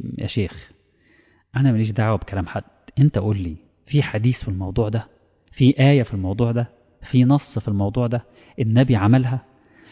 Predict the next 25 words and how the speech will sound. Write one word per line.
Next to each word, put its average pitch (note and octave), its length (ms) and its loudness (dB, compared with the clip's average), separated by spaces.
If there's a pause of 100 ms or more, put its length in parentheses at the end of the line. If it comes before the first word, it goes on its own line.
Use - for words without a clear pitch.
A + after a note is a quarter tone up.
فمجرد G#2+ 480 2
ما G2+ 80 0
أقول G#2+ 180 2
له: G2+ 100 0
"نعم"، A#2+ 420 2 (320)
يقول G2+ 140 0
لي: G#2 60 0
"انتهى، - 320 -6 (1120)
الموضوع G2+ 380 0
انتهى G2 300 -4 (280)
خلاص". A2+ 520 -8 (400)
مرة A2 240 2
كنت G2 300 -4
في F2+ 640 -6
صلح - 500 -6 (520)
بين A#2 220 2
اتنين، G2 380 -2 (520)
فبقول G#2 280 -2
له: B2 60 2
"بس G2+ 220 -4
اللي G2+ 100 -2
انت B2 140 -2
عملته A2 340 -2
ده A2+ 100 0
غلط"، A#2 420 -6